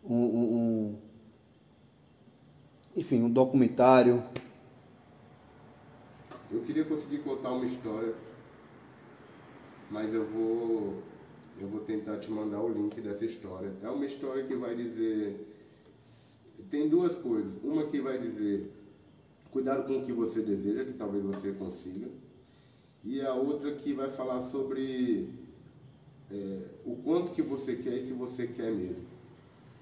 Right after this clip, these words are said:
Speaker 2: Né? Eu vou tentar resumir essa história aqui.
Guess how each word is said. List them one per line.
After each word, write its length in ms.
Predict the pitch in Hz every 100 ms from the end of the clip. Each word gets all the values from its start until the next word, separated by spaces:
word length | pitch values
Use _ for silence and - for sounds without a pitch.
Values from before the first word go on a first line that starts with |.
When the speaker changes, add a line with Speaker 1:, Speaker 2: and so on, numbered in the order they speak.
| - -
Speaker 2:
Né? 180 | 98 95
Eu 60 | 95
vou 80 | 107
tentar 880 | 113 113 117 113 107 104 95 - - - - - - - - - 107
resumir 420 | 113 110 107 101
essa 140 | 101
história 360 | 95 104 101 95
aqui. 440 | 95 110 117 117